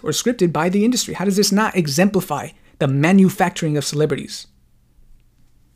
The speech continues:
<sighs> Celebrities, the rich, and politicians, they will be quick as hell to expose their neoliberal heart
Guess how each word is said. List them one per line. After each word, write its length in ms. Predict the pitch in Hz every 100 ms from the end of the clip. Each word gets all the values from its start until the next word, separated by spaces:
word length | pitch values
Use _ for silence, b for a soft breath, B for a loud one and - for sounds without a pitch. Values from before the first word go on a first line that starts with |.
| _ _ _ _ b b b b b b b b b _ _ _
<sighs> 340 | - - - -
Celebrities, 800 | - 160 180 180 175 165 - - b b b -
the 120 | 135
rich, 640 | 156 165 - - - -
and 240 | - 80
politicians, 600 | - 175 156 170 147 139
they 60 | 147
will 120 | 175
be 160 | 160 147
quick 320 | - 196 196
as 140 | 185
hell 340 | 165 170 127 - - _ _ _
to 140 | -
expose 640 | 139 - - 165 165 143 135
their 360 | 131 123 120 - _ _ _ _ _ _ _ _ _ - -
neoliberal 540 | 170 175 156 165 151
heart 360 | - 160 131 -